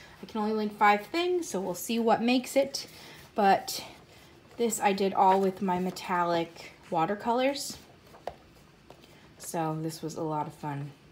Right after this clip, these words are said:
too. It was incredibly quick and simple. I think this page took me twenty minutes to do, but I really like how it looks, and I just think it makes sense for a festive Christmas page. Unfortunately, my goal was to do three Christmas in July pages, and I only did two.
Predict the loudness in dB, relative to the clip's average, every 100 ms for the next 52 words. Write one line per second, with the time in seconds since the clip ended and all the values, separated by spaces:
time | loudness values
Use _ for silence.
0 | -20 -10 -8 -6 -6 -6 -4 -6 -2 2
1 | 4 4 0 0 -2 -6 -6 -6 -8 -8
2 | -6 -4 -2 -4 -6 -6 -6 -6 -8 -8
3 | -10 -8 -10 -6 -6 -4 -6 -6 -12 -6
4 | -4 -4 -8 -16 -20 -20 -20 -10 -4 -2
5 | -4 -8 -6 -4 -4 -4 -4 -6 -6 -4
6 | -4 -4 -6 -10 -12 -8 -8 -8 -10 -10
7 | -10 -8 -8 -8 -4 -4 -6 -8 -4 -4
8 | -2 -4 -4 -6 -8 -10 -8 -12 -8 -6
9 | -6 -8 -14 -20 -20 -14 -6 2 4 4
10 | 2 0 2 2 2 4 4 4 0 -2
11 | -2 -2 0 4 4 4 -2 -2 -6 -6
12 | -2 4 4 4 -4 -6 -4 -4 -6 -4
13 | -2 -4 -4 -6 -6 -8 -8 -6 -6